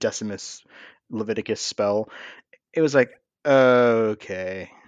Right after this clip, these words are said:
all right, so this is not going to be a w-, a recycle of, okay, we need to hunt down a child and blah, blah, blah, blah, and suck out their soul because now this is a Disney property, so we can't go too dark."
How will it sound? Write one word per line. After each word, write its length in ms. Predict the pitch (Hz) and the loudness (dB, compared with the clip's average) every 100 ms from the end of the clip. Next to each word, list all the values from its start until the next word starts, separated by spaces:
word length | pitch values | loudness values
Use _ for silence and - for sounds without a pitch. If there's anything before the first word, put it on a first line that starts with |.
| - | -12
all 120 | 107 101 | -8 -8
right, 260 | 98 104 | -8 -10
so 280 | - 120 110 | -6 -4 -2
this 160 | 110 123 | -4 -8
is 120 | 110 | -6
not 320 | 117 113 - | -4 -4 -4
going 240 | 123 113 104 | -6 -6 -8
to 120 | - | -10
be 380 | 110 104 104 104 | -10 -8 -8 -6
a 380 | 104 101 98 95 - _ _ _ | -4 -4 -6 -12 -20 _ _ _
w-, 160 | 120 - - - 131 | -18 -18 -20 -10 -4
a 200 | 120 110 107 110 | -2 -4 -6 -8
recycle 840 | 117 - 110 104 - 107 104 101 | -8 -4 -4 -4 -2 -2 -2 -4
of, 200 | 101 104 | -6 -10
okay, 220 | 98 101 | -10 -12
we 140 | 95 | -12
need 120 | 98 98 | -12 -12
to 60 | |
hunt 180 | - 104 | -12 -12
down 180 | - 90 | -12 -12
a 40 | - | -6
child 640 | - 156 147 135 127 110 | 0 2 2 2 0 -2
and 140 | 95 | -8
blah, 140 | 87 - | -12 -14
blah, 120 | - | -14
blah, 180 | - - | -12 -12
blah, 400 | - 117 123 120 | -6 -4 -2 -2
and 160 | 107 101 | -4 -10
suck 200 | - 98 | -14 -14
out 120 | 98 | -12
their 120 | - | -12
soul 600 | - 120 120 117 117 113 | -10 -2 0 0 0 -2
because 360 | 110 - 104 - | -4 -8 -10 -8
now 120 | 104 | -10
this 160 | 104 - | -10 -12
is 80 | 104 | -16
a 100 | 95 | -12
Disney 320 | 110 104 104 | -10 -10 -10
property, 360 | - 101 101 95 | -8 -8 -8 -14
so 80 | - | -14
we 60 | 95 | -16
can't 220 | - - | -16 -14
go 100 | 139 - | -16 -18
too 300 | - 214 214 | -14 -12 -10
dark." 800 | 120 117 120 123 117 117 _ | -10 -10 -10 -12 -14 -16 _